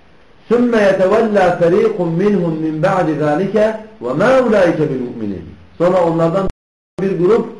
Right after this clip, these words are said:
yüz çevirirler. Neden yüz çevirirler? Dedik ayetteki tevelli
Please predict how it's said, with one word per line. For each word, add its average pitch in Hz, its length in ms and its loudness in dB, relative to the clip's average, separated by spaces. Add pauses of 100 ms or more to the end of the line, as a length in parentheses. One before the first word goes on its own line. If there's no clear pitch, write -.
(100)
yüz 190 420 0
çevirirler. 110 460 0 (320)
Neden 208 300 2
yüz 240 220 0
çevirirler? 180 540 0 (400)
Dedik 160 320 0
ayetteki 170 680 0
tevelli 185 720 2